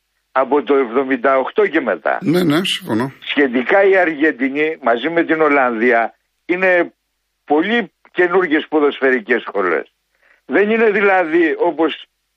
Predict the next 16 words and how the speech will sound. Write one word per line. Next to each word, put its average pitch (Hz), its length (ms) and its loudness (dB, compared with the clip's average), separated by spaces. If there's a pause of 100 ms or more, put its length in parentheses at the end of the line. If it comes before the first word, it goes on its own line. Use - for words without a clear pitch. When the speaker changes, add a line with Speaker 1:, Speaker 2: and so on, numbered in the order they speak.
(220)
Speaker 1:
ε, 147 120 0 (680)
είναι 170 240 0
η 151 160 4
Ιταλία, 147 640 2
η 139 60 2
Βραζιλία, 131 720 0
η 135 60 0
Γερμανία, 123 800 0 (320)
οι 147 120 -2
οποίες 156 400 2
είναι 175 420 0 (300)
πολύ 202 280 0
πιο 202 180 0
αρχαιότερες 156 640 0
ποδοσφαιρικές 127 640 0 (120)
σχολές 147 500 0